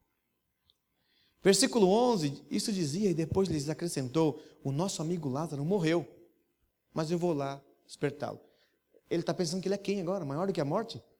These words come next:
Ele deixa morrer. Nós, no primeiro tá doente, queremos ir lá. Ele diz assim, "Não, não vamos." Aí morre sepultado, "Agora nós vamos."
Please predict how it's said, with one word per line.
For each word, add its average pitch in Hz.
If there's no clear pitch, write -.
Ele 190
deixa 240
morrer. 185
Nós, 175
no 185
primeiro 240
tá 320
doente, 226
queremos 262
ir 233
lá. 151
Ele 214
diz 190
assim, 165
"Não, 160
não 190
vamos." 160
Aí 294
morre 269
sepultado, 254
"Agora 151
nós 202
vamos." 196